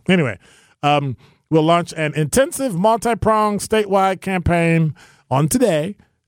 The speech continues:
to make clear to Wisconsin Republicans that an attempt to impeach Protasewicz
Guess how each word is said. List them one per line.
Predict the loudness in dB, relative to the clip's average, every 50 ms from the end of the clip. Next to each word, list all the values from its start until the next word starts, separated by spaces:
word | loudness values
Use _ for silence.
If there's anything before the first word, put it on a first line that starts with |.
| _ -2
to | 0 0
make | 2 0 0 -2 -4 -10
clear | -4 -2 0 2 2 2 0
to | 0 -2 -2
Wisconsin | -2 -2 -2 0 0 0 0 2 0
Republicans | 0 2 2 2 0 0 0 -2 -2 -2 -2 -2 0
that | 0 0 0 0
an | 0 -2 -2
attempt | 0 0 0 0 0 0 0
to | 0 0
impeach | 2 2 2 2 2 2 -2 -6 -4
Protasewicz | -2 0 0 0 -2 -2 -2 0 2 2 0 0 -2 -8 -12